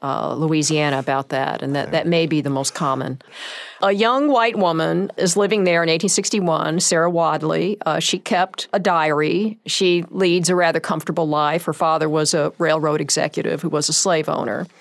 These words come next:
Speaker 1: And she kept a detailed and thoughtful diary.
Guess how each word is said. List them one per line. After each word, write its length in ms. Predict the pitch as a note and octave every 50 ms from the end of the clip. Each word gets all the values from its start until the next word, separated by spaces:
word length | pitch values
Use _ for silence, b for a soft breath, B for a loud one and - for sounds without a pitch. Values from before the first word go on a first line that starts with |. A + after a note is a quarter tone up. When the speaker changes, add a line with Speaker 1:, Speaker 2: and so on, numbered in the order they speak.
| B B B B B B B B B -
Speaker 1:
And 240 | F3+ F#3 F3+ F3 F3
she 180 | - - A#3+ A#3+
kept 500 | - - A#3+ G#3 G#3+ A3 G#3+ _ - -
a 640 | - E3 E3+ E3 E3 D#3+ E3 D#3+ D#3+ D#3 D3+ D3+ D3
detailed 580 | D3 - F#3 F#3 - A3 F#3 F3+ E3+ F3 F3
and 120 | F3+ E3+ E3+
thoughtful 340 | - D3+ D#3 D#3 - E3+
diary. 580 | D#3 F3+ F#3+ G#3+ C4 C#4 F3 - - - - -